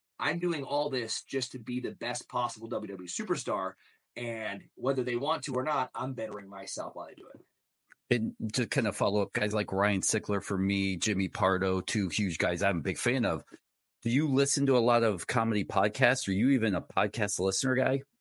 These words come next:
Speaker 1: I almost listen to zero, like, j-, zero.
Speaker 2: Well,
Speaker 1: If
Speaker 2: that's
Speaker 1: someone
Speaker 2: my
Speaker 1: tells me
Speaker 2: question, guys.
Speaker 1: something, I go, <laughs> you know, huge respect for everybody that's involved. Uh,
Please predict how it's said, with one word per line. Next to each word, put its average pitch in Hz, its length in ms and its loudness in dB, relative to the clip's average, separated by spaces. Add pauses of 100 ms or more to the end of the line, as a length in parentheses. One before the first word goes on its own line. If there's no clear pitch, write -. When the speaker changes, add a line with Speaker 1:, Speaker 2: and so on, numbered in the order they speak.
(160)
Speaker 1:
I 123 420 4
almost 120 440 -6
listen 120 300 -6
to 98 160 -10
zero, 98 640 -4
like, - 240 -4 (300)
j-, 101 280 -16
zero. 117 220 4
Speaker 2:
Well, 95 100 4
Speaker 1:
If 101 60 4
Speaker 2:
that's 101 100 2
Speaker 1:
someone - 220 2
Speaker 2:
my - 80 0
Speaker 1:
tells - 180 4
me - 120 -2
Speaker 2:
question, - 180 0
guys. - 100 0
Speaker 1:
something, 180 240 -4 (500)
I 139 140 -2
go, 143 140 -4 (200)
<laughs> - 180 -10
you - 380 -8
know, - 60 -6
huge 226 480 -6
respect 208 500 -2
for 151 80 -10
everybody 143 440 -4
that's 131 180 -10
involved. 110 580 -6 (100)
Uh, 92 280 -14